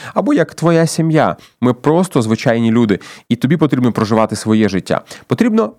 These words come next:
придивлятися, у кого що виходить, брати якусь модель і намагатися вдосконалити її в своєму житті.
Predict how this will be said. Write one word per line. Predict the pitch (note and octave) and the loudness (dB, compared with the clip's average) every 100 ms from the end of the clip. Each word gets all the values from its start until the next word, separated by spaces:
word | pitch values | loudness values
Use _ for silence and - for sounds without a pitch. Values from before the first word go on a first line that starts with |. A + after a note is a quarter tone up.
| _ | _
придивлятися, | E3 G3+ A#3 G3+ F3 G2 F2+ - F#2+ | 0 0 0 2 2 2 -2 -4 -4
у | |
кого | F2+ G2+ G#2 | -2 -2 -2
що | - G2 | -2 -2
виходить, | F#2 - D#3 G#3+ - _ - | 0 0 0 -2 -6 _ -8
брати | G#2+ B2+ C3+ C3 | -2 0 2 0
якусь | A2 A#2 - | 0 0 0
модель | A2 C#3+ A3 - | 0 2 -2 -2
і | B2+ | 0
намагатися | B2+ C#3 F#3+ E3+ | 2 0 0 -2
вдосконалити | A2+ A2 - A2+ B2+ G#2 | -2 -2 0 0 2 0
її | G2+ | -2
в | - | 0
своєму | G2+ F#2 | -2 0
житті. | F2+ F2+ - | -2 -4 -8